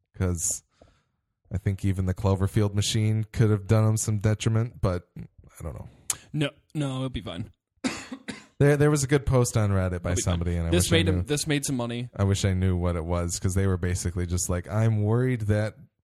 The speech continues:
Speaker 1: Bad Robot sticking the Cloverfield name on this movie is going to damage his career."
Speaker 2: No.
Speaker 1: And
Speaker 2: It's, critically,
Speaker 1: I
Speaker 2: it's, it's doing very
Speaker 1: critically,
Speaker 2: well.
Speaker 1: it's doing well, but clearly there are people out there that didn't enjoy the movie.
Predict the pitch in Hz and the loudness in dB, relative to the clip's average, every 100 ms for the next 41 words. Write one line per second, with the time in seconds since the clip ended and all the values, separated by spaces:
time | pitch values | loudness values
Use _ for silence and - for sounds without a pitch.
0 | _ _ _ _ _ _ _ _ _ _ | _ _ _ _ _ _ _ _ _ _
1 | _ _ _ _ _ _ 107 107 107 107 | _ _ _ _ _ _ 2 2 2 2
2 | 104 104 - - 104 104 95 - 101 90 | 2 -2 -2 -2 -2 -2 -2 0 0 0
3 | - 95 87 90 90 90 87 87 - 87 | -2 -2 0 0 0 0 -2 -4 -2 -2
4 | 85 82 - 87 85 82 85 80 85 82 | -2 -4 -4 -2 -2 -4 -4 -4 -4 -6
5 | 82 82 80 - 78 76 65 - 123 110 | -6 -6 -8 -6 -6 -6 -8 -8 -6 -6
6 | - - - 147 147 139 - 127 - 190 | -10 -18 -2 2 2 2 -2 -6 -2 -2
7 | 277 160 170 139 120 143 - 165 175 143 | 0 2 2 0 -6 -8 -6 -2 -2 2
8 | 165 254 240 208 202 160 - 135 117 101 | 6 6 4 4 4 4 6 6 6 4
9 | 98 92 113 110 113 110 - _ _ _ | 0 0 2 2 2 0 -12 _ _ _
10 | _ - 147 151 135 123 113 127 107 101 | _ 0 4 4 4 4 4 2 0 0
11 | 107 107 87 87 95 85 82 85 76 69 | 0 0 0 0 -2 -2 -4 -2 -4 -2
12 | 92 101 | 0 0